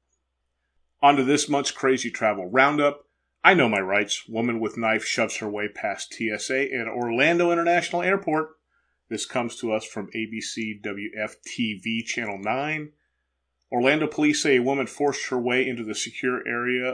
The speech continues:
of Orlando International Airport without going through security, then struck an officer who was trying to arrest her before being subdued with a taser.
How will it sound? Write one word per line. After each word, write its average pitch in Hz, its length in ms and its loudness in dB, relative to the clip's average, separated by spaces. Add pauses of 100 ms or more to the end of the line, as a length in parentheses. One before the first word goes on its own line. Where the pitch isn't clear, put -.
(100)
of 113 120 -6
Orlando 107 460 -4
International 107 520 -6
Airport 139 500 -2
without 107 380 -4
going 110 240 -6
through 110 160 -10
security, 180 800 2 (680)
then 185 380 4
struck 117 320 0
an 107 80 0
officer 110 560 2
who 117 140 0
was 107 180 -4
trying 117 380 -2
to 113 180 -4
arrest 123 420 4
her 165 320 -2 (760)
before 104 360 -6
being 101 260 -4
subdued 117 640 0
with 123 200 -2
a - 40 -2
taser. - 520 -4